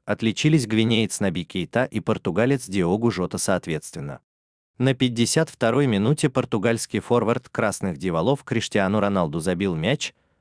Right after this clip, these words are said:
однако арбитр встречи после обращения к вар отменил гол из-за небольшого офсайда.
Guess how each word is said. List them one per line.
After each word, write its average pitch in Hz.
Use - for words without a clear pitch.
однако 131
арбитр 123
встречи -
после 104
обращения 90
к -
вар 82
отменил 117
гол 143
из-за 117
небольшого 92
офсайда. 73